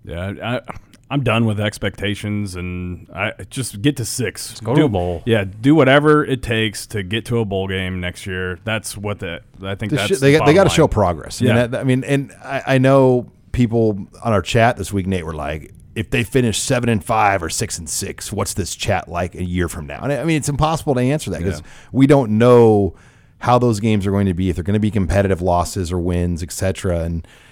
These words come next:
Speaker 3: there, but we know the schedule is as front-loaded as it can be, and you go, you go to Northwestern, which will be a home game essentially. You get Rutgers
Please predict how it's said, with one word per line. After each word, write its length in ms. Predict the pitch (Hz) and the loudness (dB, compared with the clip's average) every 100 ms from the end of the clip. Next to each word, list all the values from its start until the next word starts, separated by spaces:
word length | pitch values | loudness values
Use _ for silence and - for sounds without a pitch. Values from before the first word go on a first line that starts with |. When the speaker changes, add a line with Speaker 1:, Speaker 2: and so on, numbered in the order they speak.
| _ - | _ -8
Speaker 3:
there, 120 | 98 | -6
but 260 | 101 107 82 | -2 -2 0
we 140 | 120 | 2
know 180 | 117 117 | 6 6
the 80 | 101 | 4
schedule 540 | - 117 110 107 98 | 2 2 4 4 2
is 100 | 92 80 - - | 0 -6 -18 -10
as 180 | 101 95 | -4 -4
front-loaded 560 | - 131 131 127 127 117 | 2 2 4 4 6 4
as 100 | 101 | 2
it 60 | |
can 140 | 101 98 | 0 2
be, 380 | 107 110 107 104 | 4 4 4 4
and 200 | 92 87 | 0 -2
you 100 | 101 | 0
go, 140 | 101 101 | 2 0
you 200 | 90 107 | -2 2
go 200 | 120 123 | 6 6
to 60 | |
Northwestern, 920 | 113 110 101 107 113 - 120 113 110 92 | 6 4 4 4 2 2 0 2 0 -2
which 160 | 98 101 | -2 0
will 80 | |
be 100 | 98 | 0
a 60 | 98 | 2
home 260 | 101 107 104 | 2 0 2
game 260 | 98 101 | 2 2
essentially. 680 | 92 - 101 - 101 98 92 - - _ | 0 -2 -2 -2 -2 -2 -2 -6 -20 _
You 100 | 104 | -2
get 200 | 101 120 | 2 2
Rutgers 680 | 98 107 104 - 113 107 92 | 4 2 2 0 2 2 0